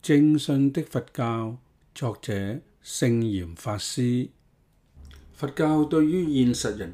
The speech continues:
間的前途是悲觀的嗎？凡是正信的佛教徒對這個問題，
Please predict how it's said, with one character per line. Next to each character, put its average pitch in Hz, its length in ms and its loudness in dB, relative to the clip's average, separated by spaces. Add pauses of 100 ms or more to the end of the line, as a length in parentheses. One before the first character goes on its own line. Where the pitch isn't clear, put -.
(100)
間 151 340 0
的 151 200 -4
前 85 360 -8
途 80 360 -14
是 - 240 -12
悲 139 320 2
觀 135 300 -2
的 139 120 -2
嗎？ 143 260 -4 (1400)
凡 120 220 -4
是 135 200 -4
正 151 320 6
信 151 240 0
的 180 100 -2
佛 139 140 -8 (100)
教 117 220 -6
徒 85 340 -8 (140)
對 127 160 0
這 143 180 -2
個 139 120 -4
問 101 300 -4
題， - 100 -16